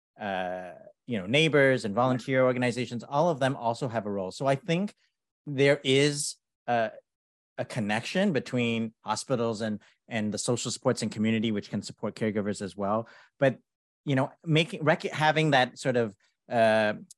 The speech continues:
activation of patients' families to realize that they need to have a, a, not be passive and, and have a, take a, the driver's seat in, in this, in this journey, um, is gonna hopefully,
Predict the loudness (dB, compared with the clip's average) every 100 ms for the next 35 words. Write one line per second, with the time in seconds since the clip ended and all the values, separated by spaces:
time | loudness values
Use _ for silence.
0 | -4 -4 0 2 2 2 -2 -2 -4 -2
1 | -4 -4 -2 -2 -2 -4 -2 0 2 2
2 | -2 -2 -2 -2 -2 -2 0 -2 -4 -4
3 | -4 -6 -10 -20 -20 _ -8 -6 -4 -4
4 | -4 -4 -4 -4 -2 -2 -4 -6 _ _
5 | -12 -6 -4 0 0 0 -4 -10 _ _
6 | _ _ _ -8 -4 -2 -2 -4 0 2
7 | 2 2 0 -2 -2 -4 -12 -16 _ -6
8 | 0 0 -2 -6 -4 -2 -2 -6 -4 -2
9 | 0 -2 -6 -10 _ _ -6 -2 0 0
10 | -4 _ _ -8 0 2 2 0 -2 0
11 | -2 0 0 -2 -6